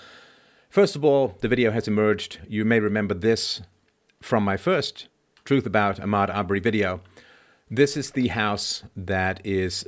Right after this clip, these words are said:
renovated, under construction. It's hard to say. Some people have said, "Oh, he was just looking at the foundations of a building." No, this is a closed-in, mostly closed-in building. The owner, who's in very bad health, lives some time away. Uh, he has this on his bucket list to finish,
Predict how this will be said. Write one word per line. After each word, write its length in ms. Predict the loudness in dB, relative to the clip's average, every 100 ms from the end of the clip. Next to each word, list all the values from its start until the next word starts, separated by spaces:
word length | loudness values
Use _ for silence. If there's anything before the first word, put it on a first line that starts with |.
| -14
renovated, 720 | -8 -2 -2 2 2 4 0 0
under 200 | -2 0
construction. 560 | -2 0 -2 -2 -4
It's 100 | -4
hard 200 | 0 0
to 60 | 0
say. 360 | -2 0 0 -2
Some 200 | -4 -4
people 220 | -4 -4
have 140 | -4
said, 180 | -2 0
"Oh, 80 | 0
he 120 | -2
was 120 | -6
just 180 | -8 -4
looking 220 | -4 -2
at 80 | -4
the 60 | -4
foundations 520 | -4 0 0 -2 -6
of 60 |
a 60 | -2
building." 320 | 0 0 -2
No, 160 | -2 -2
this 160 | -2
is 120 | -4 -4
a 160 | -4 -6 -20 -20 -20 _ _ _ _
closed-in, 440 | 2 4 4 2 2
mostly 300 | 2 0 -2
closed-in 580 | 2 2 2 0 0 -6 _ -12 0
building. 440 | 2 2 -2 -6 -10 _ _ _ _ _ _ _ -12
The 260 | -2 0
owner, 360 | 2 2 2 0
who's 300 | 0 -2 -2
in 240 | -2 -2
very 180 | 0 0
bad 180 | 0 -2
health, 300 | -2 -4 -2
lives 260 | -2 -4 -4
some 300 | -4 -4 -4
time 260 | -4 -4
away. 460 | -2 -2 0 -2 -2
Uh, 240 | -4 -4
he 340 | -4 -4 -6 -8
has 260 | -6 -6 -4
this 160 | -4
on 120 | -4
his 100 | -4
bucket 280 | -4 -4 -2
list 180 | -6 -8
to 40 |
finish, 420 | -4 -2 -2 -2